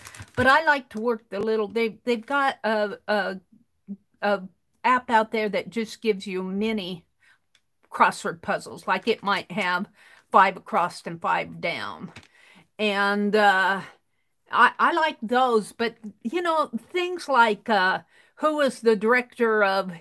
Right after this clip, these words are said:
Harry Potter, or who played so-and-so in Harry Potter, and who sang this, and who, what was the song that this, but,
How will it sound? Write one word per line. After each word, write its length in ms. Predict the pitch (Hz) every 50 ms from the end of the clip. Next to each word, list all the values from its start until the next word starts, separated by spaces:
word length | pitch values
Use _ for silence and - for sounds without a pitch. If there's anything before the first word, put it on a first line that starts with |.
| - _ _ _ -
Harry 260 | - 233 220 214 214
Potter, 640 | 214 - - 220 202 202 202 202 208 208 202 180 180
or 60 | 190
who 160 | - 269 240
played 440 | 233 - 269 226 233 220 202 190 185 170 - - _ - - - - 208
so-and-so 600 | - - 247 226 214 208 208 - - 220 214 208
in 120 | 180 202
Harry 280 | 214 226 208 202 190 185
Potter, 600 | 185 - 202 202 196 196 196 196 196 196 196 185
and 100 | 180 170 - - - - -
who 140 | - 269 262
sang 380 | 240 - 277 240 233 226 220 208
this, 360 | 202 214 214 208 214 214 -
and 140 | 208 185 196
who, 200 | 196 247 - - _ - - - - -
what 200 | 254 247 - -
was 180 | - 233 220 -
the 120 | - 214
song 360 | - - 254 226 226 220 220
that 160 | 220 214 214
this, 200 | - 220 220 220
but, 160 | - - 233